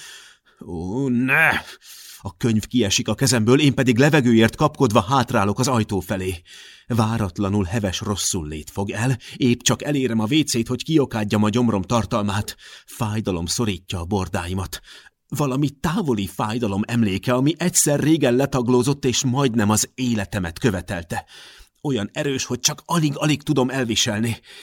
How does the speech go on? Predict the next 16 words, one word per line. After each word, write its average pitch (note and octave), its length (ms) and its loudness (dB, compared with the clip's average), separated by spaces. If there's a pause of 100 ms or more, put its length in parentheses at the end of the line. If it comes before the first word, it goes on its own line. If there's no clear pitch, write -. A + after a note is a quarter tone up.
(220)
Mi E3 180 -2
történt - 520 -4
velem C3 260 2
az A2 200 0
Isten - 360 2
szerelmére? G#2+ 720 -4 (480)
Lehelem F#2+ 540 0
bele F#2 200 2
a F#2+ 60 0
W E2+ 160 -4
C D#2+ 240 -8
kagylóba. E2 560 -8 (360)
Miért B2 500 4
nem B2 340 6
emlékszem C3+ 640 6
semmire? G2 800 2